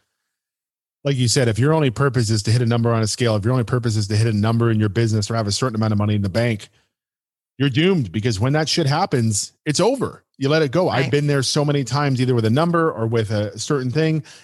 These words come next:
Speaker 1: and you keep your goal too small, or you're like, "Hey, I wanna lose ten pounds, and here's why I wanna lose them," and you lose those ten pounds, you're gonna gain that shit back if you don't have a better reason to keep that ten pounds off or the hundred pounds or whatever the case. And it's the same
Speaker 2: Exactly.
Speaker 1: with building your business. You have a, reasons right now that are scalable,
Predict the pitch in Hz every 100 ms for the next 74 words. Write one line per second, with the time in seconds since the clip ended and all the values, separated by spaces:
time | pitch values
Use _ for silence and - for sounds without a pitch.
0 | - 113 110 165 160 147 139 135 - 123
1 | - 139 139 139 123 120 113 - 151 127
2 | 127 131 110 127 110 135 135 120 120 123
3 | 123 120 117 131 165 131 117 127 143 127
4 | 110 117 113 147 127 - _ _ 135 170
5 | 117 127 120 104 117 104 139 143 110 117
6 | 113 107 92 123 123 120 113 123 117 123
7 | 104 101 - 160 - 110 - 110 104 107
8 | 98 104 92 - - _ 127 117 113 110
9 | 113 98 107 98 95 95 95 90 67 -
10 | 95 - - _ _ _ 123 143 95 107
11 | 101 95 98 95 95 113 101 - 127 123
12 | 107 104 95 - _ _ _ _ _ -
13 | 151 190 160 139 131 135 120 117 117 117
14 | 110 110 110 - - - 127 170 92 -